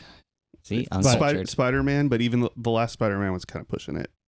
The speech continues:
Speaker 2: Yeah, the, the Across the Spider-Verse or Into the Spi-, whatever the second one was. I mean, it was good for sure, but some of the
Speaker 1: Mm-hmm.
Speaker 2: animation style, I was like, "Okay, people."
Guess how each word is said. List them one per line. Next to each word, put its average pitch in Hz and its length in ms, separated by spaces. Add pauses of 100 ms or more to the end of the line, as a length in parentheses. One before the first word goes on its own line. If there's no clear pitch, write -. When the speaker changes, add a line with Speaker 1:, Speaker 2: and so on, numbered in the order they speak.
Speaker 2:
Yeah, 120 340
the, 131 200
the 123 340
Across 123 420
the 117 220
Spider-Verse 113 680
or 107 100
Into 107 300
the 107 100
Spi-, 98 220
whatever 123 260
the 107 140
second 98 320
one 92 160
was. 90 340
I 110 220
mean, 131 120
it 127 40
was 113 140
good 117 600
for 117 160
sure, 113 280
but 98 140
some 131 140
of 123 60
the 110 80
Speaker 1:
Mm-hmm. 101 80
Speaker 2:
animation 98 340
style, 85 360
I 82 60
was 80 140
like, 82 240
"Okay, 90 460
people." - 520